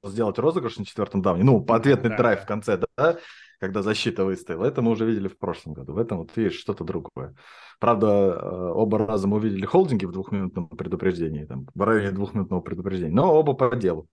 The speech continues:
Speaker 1: как мне кажется.
Speaker 2: Да.
Speaker 1: Насколько я помню, тогда там Пратт тоже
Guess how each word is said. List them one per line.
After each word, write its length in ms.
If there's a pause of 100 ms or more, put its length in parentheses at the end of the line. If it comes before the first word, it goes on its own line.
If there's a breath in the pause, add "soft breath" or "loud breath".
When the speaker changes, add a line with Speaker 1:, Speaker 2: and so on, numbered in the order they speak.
Speaker 1:
как 160
мне 120
кажется. 440
Speaker 2:
Да. 300 (1000 loud breath)
Speaker 1:
Насколько 380
я 60
помню, 340
тогда 320
там 160
Пратт 300
тоже 260